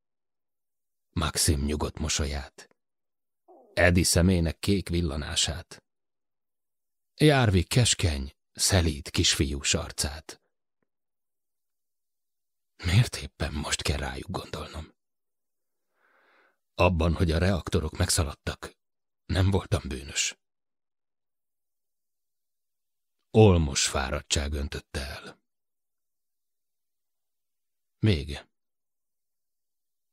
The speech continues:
Ezért a pillanatért küzdött végig.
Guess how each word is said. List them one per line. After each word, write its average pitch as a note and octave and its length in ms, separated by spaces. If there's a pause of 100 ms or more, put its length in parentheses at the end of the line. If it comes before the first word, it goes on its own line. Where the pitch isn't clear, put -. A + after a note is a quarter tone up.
Ezért E2+ 460
a D#2+ 60
pillanatért C#2+ 680
küzdött D#2 380
végig. - 600